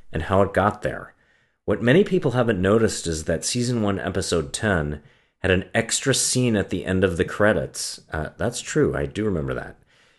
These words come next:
"And I only know this because I have a thing about watching things to completion, yes, through all the credits too, to ensure I haven't missed any hidden scenes. After the season one, episode ten credits wrap,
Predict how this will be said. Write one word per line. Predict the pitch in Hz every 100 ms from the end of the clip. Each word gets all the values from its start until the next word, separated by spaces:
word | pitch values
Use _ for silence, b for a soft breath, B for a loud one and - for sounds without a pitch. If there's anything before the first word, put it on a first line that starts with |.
| b
"And | 95
I | 98
only | 117 135 147
know | 127
this | 117 101
because | - 98 90
I | 90
have | 80
a |
thing | 82 101
about | 98 90 76
watching | 87 - 82
things | - 92 87
to | -
completion, | - 71 - 107 - 107
yes, | 87 80 -
through | 76 -
all | 78
the | 85
credits | 98 90 98 -
too, | - 85 73 80 - b b b
to | -
ensure | 82 - - 92
I |
haven't | 98 98 90 80
missed | 85 - 78
any | 80
hidden | 73 85 87
scenes. | - 143 113 69 - - b b b b b -
After | 90 - 139
the | 120
season | 120 113 110 104
one, | 92 87
episode | 85 87 92 78
ten | - 82
credits | 80 87 80 -
wrap, | 76 80 71 69